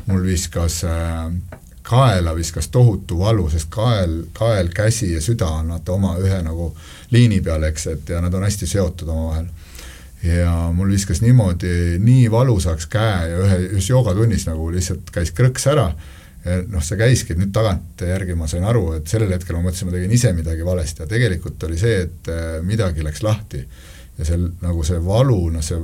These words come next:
vana valu, mis mul oli alla surutud, käis siis siit kõik, lõi lahti siis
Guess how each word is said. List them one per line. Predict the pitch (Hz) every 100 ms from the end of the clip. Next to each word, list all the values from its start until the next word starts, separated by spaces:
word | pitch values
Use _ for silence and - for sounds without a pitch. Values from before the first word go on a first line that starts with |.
| 80
vana | 92 110 95
valu, | 87 110 98
mis | 80 78
mul | 80
oli | 85
alla | 110 90
surutud, | 80 113 95 - - -
käis | 85 82
siis | 85 -
siit | 104 98
kõik, | 95 92 - - -
lõi | 101 -
lahti | 117 - -
siis | 80 82